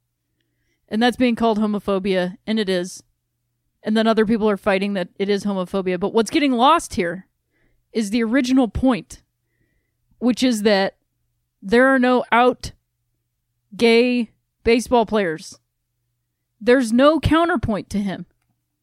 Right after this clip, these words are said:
The only counterpoint is Billy Beane, and his whole job is to smooth everything over.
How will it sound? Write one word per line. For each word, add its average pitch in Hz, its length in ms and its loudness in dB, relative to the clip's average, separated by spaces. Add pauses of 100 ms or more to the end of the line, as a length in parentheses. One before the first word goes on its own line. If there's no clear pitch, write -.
(280)
The 240 60 0
only 277 260 4
counterpoint 269 560 0
is 214 100 -2
Billy 240 300 2
Beane, 202 360 0 (480)
and 220 140 -2
his 254 200 2
whole 294 180 4
job 262 440 2
is 220 200 -4
to 226 100 -4
smooth 247 320 0
everything 214 400 0
over. 175 380 -6